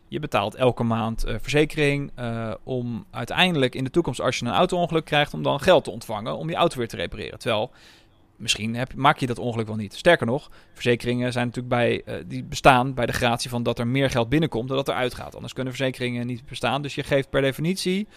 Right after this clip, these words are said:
gemiddeld gezien, meer geld aan de verzekering dat je eruit krijgt.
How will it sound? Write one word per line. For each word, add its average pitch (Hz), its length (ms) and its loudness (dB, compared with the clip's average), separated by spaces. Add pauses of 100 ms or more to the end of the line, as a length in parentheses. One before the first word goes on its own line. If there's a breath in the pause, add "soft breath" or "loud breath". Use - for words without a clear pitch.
(200 loud breath)
gemiddeld 170 340 2
gezien, 160 220 2
meer 180 220 2
geld 139 300 6
aan 127 100 0
de 120 60 -6
verzekering 156 400 -2
dat 139 100 -4
je 135 100 -4
eruit 85 200 -6
krijgt. - 340 -18